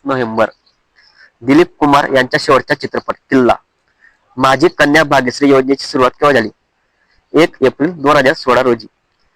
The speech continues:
भारताच्या सर्वात लांबीचा राष्ट्रीय महामार्ग नॅशनल हायवे चव्वेचाळीस. कोसला ग्रंथ भालचंद्र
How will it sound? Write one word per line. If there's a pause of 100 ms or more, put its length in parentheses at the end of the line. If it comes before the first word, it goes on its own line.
(240)
भारताच्या
सर्वात
लांबीचा
राष्ट्रीय
महामार्ग (400)
नॅशनल
हायवे (220)
चव्वेचाळीस. (800)
कोसला
ग्रंथ
भालचंद्र